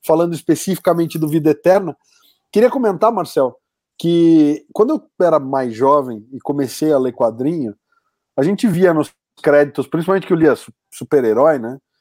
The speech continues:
Falava, "Ah, desenhos fulano de tal, arte final", geralmente o arte finalista era outro cara. E eu não sacava qual era o trabalho,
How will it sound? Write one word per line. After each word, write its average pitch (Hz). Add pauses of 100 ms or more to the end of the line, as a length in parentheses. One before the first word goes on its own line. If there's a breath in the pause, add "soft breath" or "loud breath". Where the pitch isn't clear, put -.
(220)
Falava, 214
"Ah, -
desenhos 185
fulano 175
de 208
tal, 247
arte 240
final", 202 (100)
geralmente 196
o 208
arte 185
finalista 175
era 185
outro 185
cara. 143 (380 soft breath)
E 202
eu 254
não 285
sacava 214
qual 233
era 208
o 175
trabalho, 156